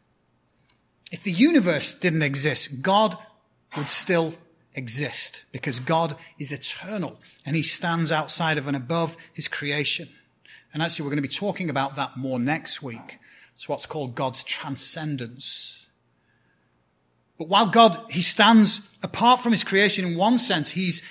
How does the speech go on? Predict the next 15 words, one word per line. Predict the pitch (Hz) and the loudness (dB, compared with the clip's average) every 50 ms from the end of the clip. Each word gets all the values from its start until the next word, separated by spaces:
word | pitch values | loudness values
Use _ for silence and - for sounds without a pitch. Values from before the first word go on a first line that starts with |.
| - - _ | -20 -2 _
also | 214 247 240 226 - | 2 2 2 2 0
still | - - - 233 226 220 - - | -2 0 0 0 0 0 0 2
intimately | 254 285 277 - 240 233 226 196 202 196 190 | 4 4 4 4 2 0 0 0 0 -2 -2
connected | 196 - 147 175 190 214 226 208 220 - - 202 180 156 131 - - - - - - | -2 -6 -6 -4 0 2 2 2 2 -2 -4 -2 -2 -2 -4 -6 -14 -20 -20 -12 -4
and | 175 175 | 0 2
involved | 175 170 165 147 156 202 220 226 220 214 190 - - - - - | 2 2 2 2 4 6 6 8 6 6 4 2 -4 -12 -16 -8
with | - 180 208 220 190 | -4 0 0 0 0
his | 202 196 - - | 0 -2 -2 -4
creation, | - - 202 190 185 185 - - 135 - - - - | -6 -6 -2 2 2 2 2 0 -4 -8 -12 -14 -6
with | 185 220 233 190 165 | 0 0 0 2 2
you | 185 214 226 214 | 2 2 2 2
and | 208 202 | 2 0
I. | 202 202 196 175 147 123 - - - _ _ _ _ _ _ _ _ _ _ _ _ _ _ _ _ _ _ _ _ _ | 0 2 0 0 -2 -4 -10 -16 -20 _ _ _ _ _ _ _ _ _ _ _ _ _ _ _ _ _ _ _ _ _
Intimately. | - 214 220 190 - 196 196 185 - - 123 - - _ _ _ _ _ _ _ _ _ _ _ _ _ _ _ _ _ _ _ _ _ _ _ | -4 -2 -2 0 0 -2 -4 -4 -6 -8 -12 -14 -14 _ _ _ _ _ _ _ _ _ _ _ _ _ _ _ _ _ _ _ _ _ _ _
Intimately. | 196 208 196 - - 175 151 - - - | -4 -4 -4 -4 -6 -8 -10 -12 -14 -20